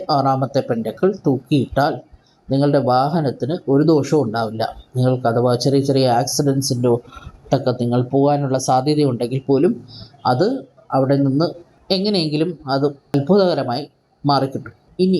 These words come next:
ഇതിനകത്തുള്ള വേറൊരു കാരണം, ഇത് വാഹനം മോഷണം പോകാതിരിക്കാനുള്ള ഒരു പ്രധാന, ആ, ഉപാധിയാണ്.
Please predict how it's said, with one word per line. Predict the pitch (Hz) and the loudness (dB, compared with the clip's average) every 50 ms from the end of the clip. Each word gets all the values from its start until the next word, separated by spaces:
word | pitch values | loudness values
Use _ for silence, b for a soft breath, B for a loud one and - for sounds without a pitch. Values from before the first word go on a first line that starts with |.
| - - - | -2 0 0
ഇതിനകത്തുള്ള | 165 175 180 175 160 160 - 160 139 135 131 127 | 2 2 2 2 0 0 0 0 0 2 0 0
വേറൊരു | 135 139 156 185 208 202 180 151 - 113 | 2 2 2 4 2 2 2 0 -2 -4
കാരണം, | 101 - - 110 - _ - - | -6 -6 -12 -16 -20 _ -6 -2
ഇത് | 156 143 143 160 208 - - B B B B _ _ _ - 139 | -2 2 2 2 0 0 -4 B B B B _ _ _ -4 -2
വാഹനം | 135 147 156 170 175 - 208 196 220 233 233 226 - - - - - | 0 2 2 0 -2 -4 -4 -4 -4 -4 -4 -6 -10 -12 -16 -8 -2
മോഷണം | 135 147 170 202 208 - 277 254 233 175 | 0 2 2 2 2 2 0 0 0 2
പോകാതിരിക്കാനുള്ള | 151 123 113 117 117 123 113 113 - 127 117 - 110 107 113 113 95 - - _ - - - | 0 0 0 0 -2 -2 -4 -4 -2 -2 -4 -2 -4 -6 -6 -6 -8 -8 -14 _ -18 -6 -4
ഒരു | 127 127 151 147 135 139 | 0 0 0 0 0 -2
പ്രധാന, | 139 127 123 135 135 135 139 143 151 156 127 123 - - _ - - 131 | -2 0 2 2 0 2 2 2 0 0 -2 -4 -14 -20 _ -14 -8 -6
ആ, | 127 110 | -4 -4
ഉപാധിയാണ്. | 95 127 135 135 131 - - 113 - - - | -2 0 0 0 0 -2 -4 -8 -10 -12 -16